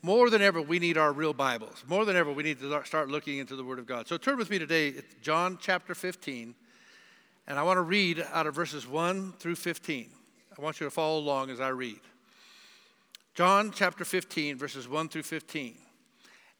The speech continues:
And we're gonna stay here for most of the service. We'll be coming back to this, uh, uh, this, this chapter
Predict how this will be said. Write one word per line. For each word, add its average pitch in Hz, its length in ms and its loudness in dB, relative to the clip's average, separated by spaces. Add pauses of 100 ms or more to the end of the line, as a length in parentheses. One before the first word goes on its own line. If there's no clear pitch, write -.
(200)
And 151 200 0
we're 190 100 0
gonna 214 160 0
stay 240 300 8
here 180 200 4
for 165 140 -4
most 180 280 -2
of 165 100 -8
the 156 60 -8
service. 147 420 -2
We'll 151 80 -8
be 151 100 -6
coming 160 240 -4
back 165 380 0
to 147 80 -10
this, 156 320 -10 (560)
uh, 160 40 -6
uh, 143 220 -4
this, 151 280 -6
this 160 180 -6
chapter 131 680 -2